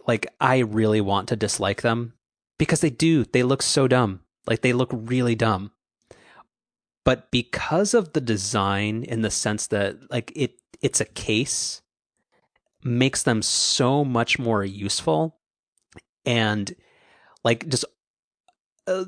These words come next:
I, for the past month, but specifically while traveling, like, it's just so many times when I would have either said, "No, screw this, I don't want a tangled pair of earbuds in my pocket." And every other time when I would, I would not, like, I love my Bose SoundSport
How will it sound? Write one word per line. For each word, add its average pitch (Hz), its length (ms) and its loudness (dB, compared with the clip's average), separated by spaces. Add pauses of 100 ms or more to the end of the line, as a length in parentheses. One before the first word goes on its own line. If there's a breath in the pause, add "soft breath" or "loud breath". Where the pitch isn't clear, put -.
I, 156 240 0
for - 160 -2
the 135 80 2
past - 280 0
month, 107 400 -2
but 113 140 2
specifically 123 360 -2
while 101 260 2
traveling, 113 420 0
like, 113 160 -2
it's 135 120 -4
just - 220 -4 (440 loud breath)
so - 240 2
many 220 140 2
times 151 420 -2
when 120 220 2
I 113 220 2
would 107 180 2
have 107 140 -4
either 127 240 0
said, 101 440 -4
"No, 147 280 -2
screw 117 300 -2
this, 113 180 0
I 120 100 -4
don't 117 140 -2
want 110 240 -2
a 113 40 -6
tangled 117 400 -4
pair 110 200 0
of 107 100 -2
earbuds 104 580 -4
in 110 180 -6
my 104 100 -4
pocket." 101 500 -4 (680 loud breath)
And 117 220 0
every 143 240 4
other 131 140 4
time 110 260 0
when 104 120 0
I 104 160 -2
would, 107 280 -2
I 143 140 -2
would 127 240 0
not, 110 500 2
like, 117 160 0
I 131 140 2
love 110 320 0
my 104 140 -2
Bose 104 400 0
SoundSport 101 880 -2